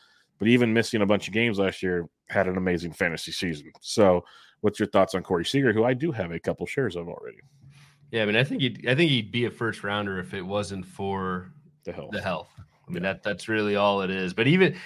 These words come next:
Speaker 2: even with the health, I mean, Corey Seager has averaged six hundred plate appearances over the last two seasons.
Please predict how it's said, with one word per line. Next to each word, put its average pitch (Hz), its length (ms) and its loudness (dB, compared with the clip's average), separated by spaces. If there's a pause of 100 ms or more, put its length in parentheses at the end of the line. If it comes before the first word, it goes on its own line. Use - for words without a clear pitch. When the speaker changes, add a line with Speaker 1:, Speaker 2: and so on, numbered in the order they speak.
Speaker 2:
even 208 260 8
with 175 180 8
the 135 120 8
health, 147 280 8
I 139 40 6
mean, 131 160 2
Corey 170 180 4
Seager 151 280 2
has 135 200 6
averaged 123 720 2
six 123 200 -6
hundred 107 260 -4
plate 113 180 -2
appearances 98 520 -6
over 92 160 -10
the 92 60 -6
last 90 260 -6
two 92 100 -10
seasons. 90 600 -10